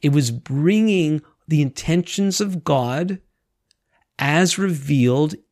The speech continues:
in the Hebrew scriptures to its fullest sense, its right meaning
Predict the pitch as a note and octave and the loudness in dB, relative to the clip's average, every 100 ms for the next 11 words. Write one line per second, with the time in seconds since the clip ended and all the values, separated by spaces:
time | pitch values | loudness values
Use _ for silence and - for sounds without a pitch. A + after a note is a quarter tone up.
0 | - C#3+ D#3 F#3+ G3+ G3+ F#3 F3 F3 F3+ | -4 2 4 6 4 2 0 0 0 -4
1 | F3+ - D3 C#3+ E3 D#3 - - C3+ - | -4 -2 -4 -2 -4 -4 -4 -4 -4 -6
2 | - - - - - - F3+ F#3 F#3+ - | -8 -8 -10 -18 -8 2 4 6 6 4
3 | - - - _ - - F3+ D#3 B2+ - | -2 -8 -10 _ -4 -2 2 2 2 0
4 | - - - _ _ - A#2+ - B2 D3+ | -2 -6 -10 _ _ -4 -2 -2 2 2
5 | E3 C#3+ C3+ D3 D#3+ D#3+ B2 G2+ F#2 | 2 0 0 2 4 4 2 -2 -8